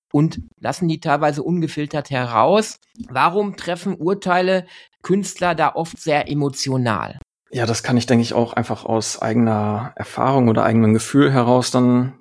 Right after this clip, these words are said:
Speaker 2: berichten. Also ich hab mich auch mal, oder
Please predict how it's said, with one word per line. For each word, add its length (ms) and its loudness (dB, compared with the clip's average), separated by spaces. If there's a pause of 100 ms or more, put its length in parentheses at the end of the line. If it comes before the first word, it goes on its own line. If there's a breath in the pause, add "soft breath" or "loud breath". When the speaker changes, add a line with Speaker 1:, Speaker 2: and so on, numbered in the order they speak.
(160)
Speaker 2:
berichten. 720 -2 (220)
Also 500 0
ich 160 -4
hab 80 0
mich 140 -4
auch 100 0
mal, 520 2 (240)
oder 520 -2